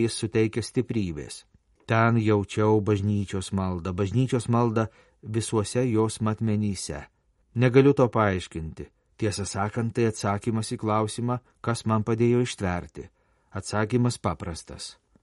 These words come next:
Dievas. Vienas iš susitikimo dalyvių klausė,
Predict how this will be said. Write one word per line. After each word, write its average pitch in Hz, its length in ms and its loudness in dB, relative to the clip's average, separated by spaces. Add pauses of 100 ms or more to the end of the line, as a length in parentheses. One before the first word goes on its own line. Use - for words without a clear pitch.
(220)
Dievas. 95 720 -8 (1300)
Vienas 110 420 2
iš 107 160 -4
susitikimo 107 640 -2
dalyvių 101 400 0
klausė, 95 540 -2